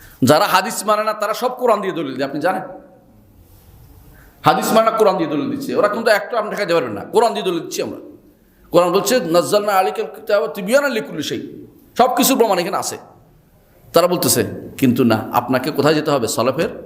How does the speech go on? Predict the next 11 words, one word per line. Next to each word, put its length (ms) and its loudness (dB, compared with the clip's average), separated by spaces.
বুঝে 260 4
যেতে 220 -2
হবে। 200 -8
নিজের 340 4
মতো 220 0
বুঝলেই 360 2
ভুল 220 2
হবে। 420 -6
আজ 300 2
যারা 200 4
তথাকথিত, 680 -2